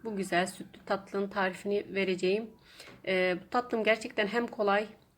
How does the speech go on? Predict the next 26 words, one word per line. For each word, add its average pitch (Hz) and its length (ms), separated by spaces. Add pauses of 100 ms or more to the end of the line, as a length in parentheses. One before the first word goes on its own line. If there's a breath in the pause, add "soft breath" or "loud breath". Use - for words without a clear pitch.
(220)
hem 214 260
de 214 120
hem, 214 280
e, 190 60 (760)
lezzeti 202 320
bakımından 196 460 (520)
seveceğiniz 202 560
bir 233 100
tatlı 208 300
olacağına 196 300
eminim. 208 480 (460 loud breath)
Ee, 196 180
hem 247 200
sütlü 240 1160
taraf 247 360
var 240 120
hem 240 180
spangle, 214 680
e, 175 500 (140)
koyacağız 180 360
üstüne. 233 420 (400 loud breath)
Bunun 285 160
için 277 300
yüz 262 200
yirmi 240 180
beş 247 220